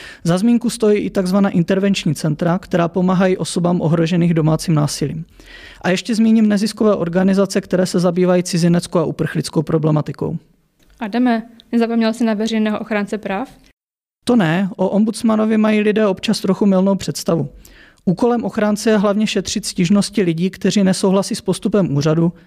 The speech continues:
Speaker 1: chránit osoby omezené na osobní svobodě v zařízeních, co jsou například věznice nebo domovy pro seniory,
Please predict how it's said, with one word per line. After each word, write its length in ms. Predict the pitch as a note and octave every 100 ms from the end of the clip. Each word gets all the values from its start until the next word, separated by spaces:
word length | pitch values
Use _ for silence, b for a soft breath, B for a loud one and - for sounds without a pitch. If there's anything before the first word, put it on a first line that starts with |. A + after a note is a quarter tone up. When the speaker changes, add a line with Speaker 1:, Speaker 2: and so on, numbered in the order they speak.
| b b
Speaker 1:
chránit 400 | - F#3 G#3 A3
osoby 340 | G3 - G#3 G3
omezené 480 | F#3+ F#3+ G3+ G3
na 120 | G3 E3+
osobní 360 | - G3+ G3+
svobodě 380 | - G3 G3+ G3
v 40 |
zařízeních, 680 | D3 C#3+ D#3+ E3+ E3+ F3+ - -
co 140 | -
jsou 120 | - F#3
například 460 | F3+ - G3+ F3
věznice 420 | D3 D3 E3+ -
nebo 200 | F#3 E3+
domovy 320 | E3+ F3 F#3 F3
pro 160 | C3+
seniory, 500 | - D#3+ E3 E3+ E3+